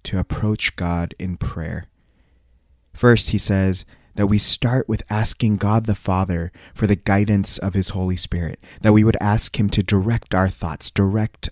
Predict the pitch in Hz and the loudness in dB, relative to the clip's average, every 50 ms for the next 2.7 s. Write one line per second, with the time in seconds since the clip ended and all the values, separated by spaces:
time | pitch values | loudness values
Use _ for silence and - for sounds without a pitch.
0 | - - 98 98 95 90 - - 90 90 113 165 - - - - - - - _ | -6 -4 -2 -2 -2 -4 -4 -6 -4 -4 -4 -6 -6 -6 -6 -6 -8 -10 -16 _
1 | _ _ _ _ _ - - - 120 120 123 123 123 120 - - 101 - - 104 | _ _ _ _ _ -6 -4 -2 0 2 2 2 2 0 0 -2 -4 -2 -2 -2
2 | 95 92 90 - 85 - - - 87 85 82 80 80 - | -2 -2 -2 -4 -6 -8 -6 -6 -4 -4 -4 -4 -6 -10